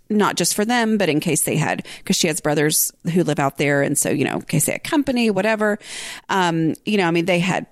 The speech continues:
sheets and blankets and towels and all the, everything you would need for a kitchen. So, you know,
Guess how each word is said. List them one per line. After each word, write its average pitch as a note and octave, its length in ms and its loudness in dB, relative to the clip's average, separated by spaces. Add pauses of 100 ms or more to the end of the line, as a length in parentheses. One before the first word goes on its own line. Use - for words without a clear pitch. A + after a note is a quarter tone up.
sheets - 400 2
and E3 140 2
blankets G#3+ 460 0
and C#3 100 2
towels G#3+ 540 0
and D3 340 2 (320)
all G#3+ 140 0
the, A3+ 120 -2 (120)
everything A3+ 400 0
you G#3+ 180 2
would F#3+ 180 -2
need G3+ 220 2
for F3+ 140 0
a F#3 40 0
kitchen. G3 460 0
So, A#2+ 280 0
you - 120 -6
know, - 80 -2